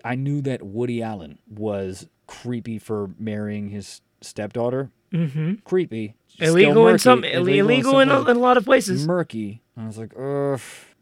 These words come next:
Speaker 1: uh, maybe just don't see any new Woody Allen movies."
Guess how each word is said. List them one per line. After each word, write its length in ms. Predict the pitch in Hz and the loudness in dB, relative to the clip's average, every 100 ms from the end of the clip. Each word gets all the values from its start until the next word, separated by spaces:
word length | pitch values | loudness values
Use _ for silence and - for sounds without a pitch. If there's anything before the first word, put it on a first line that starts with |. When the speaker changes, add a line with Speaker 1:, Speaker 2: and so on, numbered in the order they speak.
| - 92 | -20 -12
Speaker 1:
uh, 220 | 127 123 | -8 -6
maybe 260 | 123 131 | -6 -6
just 160 | 123 117 | -8 -8
don't 180 | 123 127 | -8 -8
see 140 | - | -8
any 160 | 123 113 | -8 -8
new 400 | 107 113 131 151 | -8 -8 -8 -6
Woody 320 | 123 95 87 | -8 -10 -12
Allen 300 | 82 80 80 | -16 -18 -18
movies." 340 | 82 82 107 | -18 -16 -16